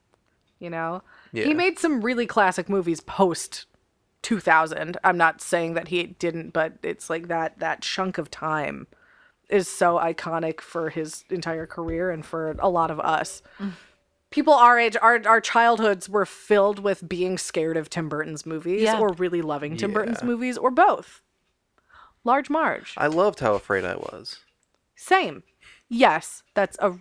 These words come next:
Speaker 1: really, really good way of putting it. I was scared, but I was having a good time.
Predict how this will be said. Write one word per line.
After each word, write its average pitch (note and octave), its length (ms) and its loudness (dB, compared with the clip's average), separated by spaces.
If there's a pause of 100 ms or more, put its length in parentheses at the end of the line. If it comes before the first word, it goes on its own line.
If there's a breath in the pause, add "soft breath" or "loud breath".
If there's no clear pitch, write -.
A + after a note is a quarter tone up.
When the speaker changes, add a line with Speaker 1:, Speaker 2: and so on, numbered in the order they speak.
Speaker 1:
really, F#3+ 260 -6
really E3+ 260 -10
good D#3+ 200 -8
way D3 140 -4
of A#2+ 120 -10
putting - 260 -14
it. - 160 -14 (1040)
I E3+ 180 -2
was F#3 280 -10
scared, F3 280 -6
but D#3 120 -8
I C#3+ 40 -2
was C#3 100 -8
having - 200 -8
a - 40 -16
good - 160 -12
time. F#3+ 240 -12